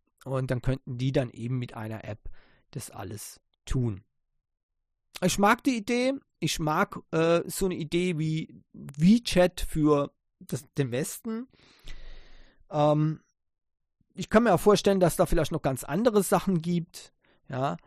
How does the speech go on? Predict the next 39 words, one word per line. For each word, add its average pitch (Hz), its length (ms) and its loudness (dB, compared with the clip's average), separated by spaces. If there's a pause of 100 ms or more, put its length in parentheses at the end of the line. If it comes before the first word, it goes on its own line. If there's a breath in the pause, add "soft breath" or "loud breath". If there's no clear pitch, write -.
(280 soft breath)
äh, 147 240 0
bei, 147 280 0
bei 139 240 0
WeChat 175 380 2
ist 156 200 -4
zum 160 100 -2
Beispiel 143 300 0
auch 131 180 -2
möglich, 147 640 0
äh, 135 180 -4
sich, - 420 -8
ähm, 127 300 -8 (100)
und 151 140 -2
bei 147 100 6
Line 151 400 6
übrigens 135 380 2
auch, 135 320 -2
auszuweisen. 202 1300 2
Ja, 135 160 0
in 165 120 -2
Japan 165 300 4
kann 170 100 -2
man 165 60 -2
sich 147 160 -8
mit 139 140 -6
Line 135 420 0
ausweisen. 196 880 -2
Auch - 240 -4
dort 156 320 -2
kann 156 140 -4
man, 156 220 -2 (560 loud breath)
ähm, 147 420 0 (340 soft breath)
vieles 175 440 0
machen, 151 280 0
auch 139 160 0
bezahlen. 185 720 0 (320 soft breath)
Äh, 151 180 2
von 165 180 2
daher 156 520 -2